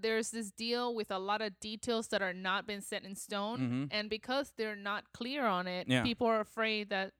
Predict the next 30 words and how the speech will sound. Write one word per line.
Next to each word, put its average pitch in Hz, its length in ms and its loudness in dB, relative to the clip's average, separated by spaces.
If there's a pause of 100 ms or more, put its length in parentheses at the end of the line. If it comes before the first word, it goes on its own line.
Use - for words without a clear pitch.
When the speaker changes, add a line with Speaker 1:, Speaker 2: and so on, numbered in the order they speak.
(100)
Speaker 1:
there's 196 220 0
gonna 208 180 -4
be, 214 380 -4
obviously, 190 800 -4
an 190 120 -4
advantage 196 680 -4
to 202 140 -2
them 220 540 -2
than 190 280 -6
to 214 100 -6
the 190 120 -6
city. - 420 -6
Speaker 2:
Yeah, 214 200 6
absolutely. 127 520 2
Speaker 1:
So 226 320 2 (420)
that's 330 280 2
the 311 200 2
biggest 285 360 0
concern. 214 640 -2
Other 349 260 2
than 311 180 -2
that, 302 300 2
I, 220 300 2 (100)
we 214 200 -4
hope 254 440 0 (560)
that 196 280 0
they 196 140 -2
do 202 140 -4
the 196 100 -4
right 190 200 -6